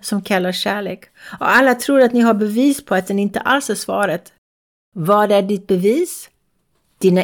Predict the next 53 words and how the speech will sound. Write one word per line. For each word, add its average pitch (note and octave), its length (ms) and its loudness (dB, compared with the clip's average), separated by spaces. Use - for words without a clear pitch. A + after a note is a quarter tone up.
egna A#3+ 420 4
misslyckade G#3+ 680 0
försök F3 480 -4
att F3+ 120 -12
vara E3+ 180 -2
lycklig F3+ 520 -4
och F#3 180 -8
bedrövelsen F#3 880 0
i D#3+ 120 -4
den D#3+ 240 -6
värld E3 300 -10
du F3 80 -16
ser. F3 420 -12
Och G#3+ 140 -4
det A3+ 80 2
är A3+ 40 -4
precis A#3+ 380 -2
det B3+ 60 -8
vi A#3 120 -2
gör. G#3+ 180 2
Den B3+ 220 0
som C4+ 180 -4
är B3 40 -2
cynisk C#4 600 -6
mot F#3 200 -8
kärlek F#3 600 -10
säger, G3+ 320 2
"Ja, A3+ 140 4
ja, G#3+ 120 2
men G#3 120 -6
jag G#3 100 -4
har G#3+ 140 -2
försökt, F#3+ 480 -8
det A3 60 -4
gick G3+ 280 -2
inte, F#3 380 -10
jag G3 160 -4
kunde G3+ 240 -2
inte." F#3 260 -10
Nej, G3+ 180 -2
nej, F3 160 -4
det F3+ 100 -2
var F#3 160 -2
ingenting F3+ 380 -6
för F3 140 -12
mig. F3+ 360 -4
Jag A3 120 0
har C4 120 4
ju C4 80 2
bevis A#3+ 420 -4
på E3 100 -2
det C#3+ 60 -2
här. D3+ 320 -10